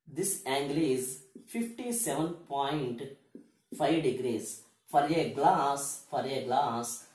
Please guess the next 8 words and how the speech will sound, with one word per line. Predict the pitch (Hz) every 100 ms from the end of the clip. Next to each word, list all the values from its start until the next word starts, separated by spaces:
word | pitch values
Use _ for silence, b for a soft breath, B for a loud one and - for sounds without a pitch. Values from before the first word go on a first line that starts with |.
| -
So | - - 147 123 120 - - - -
the | 127 127 120
angle | 131 131 147 156 160 - - _
of | 147 156 151
polarization | 139 131 127 123 135 - 127 -
is | 139 120 120 -
fifty-seven | 151 - 156 147 123 123 117
point | 120 120 107